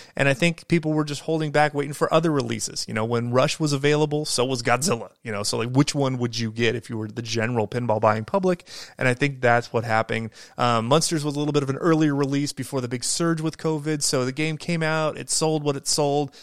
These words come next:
and then it was retired, and that's kind of where we're at. So now, uh, there's not a whole lot of these games available circulating on the market for sale,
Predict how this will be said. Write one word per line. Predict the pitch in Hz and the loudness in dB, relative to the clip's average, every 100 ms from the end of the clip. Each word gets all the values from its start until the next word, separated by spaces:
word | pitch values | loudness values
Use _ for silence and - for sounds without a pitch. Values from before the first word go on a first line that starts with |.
| - - | -16 -6
and | 135 | -2
then | 127 | 0
it | |
was | 131 113 | 0 -2
retired, | 120 - 120 117 | -2 2 4 4
and | 120 | 0
that's | 110 - | -4 -4
kind | - 127 | -4 -4
of | 117 | 0
where | 117 | 0
we're | 107 107 | 0 0
at. | 110 - - - - | -2 -2 -10 -20 -18
So | - 170 | -6 -2
now, | 151 196 320 262 131 165 - _ | 0 2 4 4 6 4 -2 _
uh, | - 139 | 2 2
there's | 147 147 151 | 4 2 2
not | 170 185 | 2 2
a | |
whole | 170 180 175 175 | 2 2 2 4
lot | 147 160 208 | 2 2 2
of | |
these | 165 151 | 2 0
games | - 147 156 147 | 0 -2 0 -2
available | 135 139 156 151 | -2 -2 0 -2
circulating | 139 - 160 - 147 147 147 131 | -2 -4 -6 -6 -4 -2 -2 -6
on | - 147 151 | -8 -6 -4
the | 147 | -2
market | 139 139 139 143 | -2 -4 -4 -6
for | 131 | -6
sale, | 123 - 156 160 156 | -4 0 2 2 0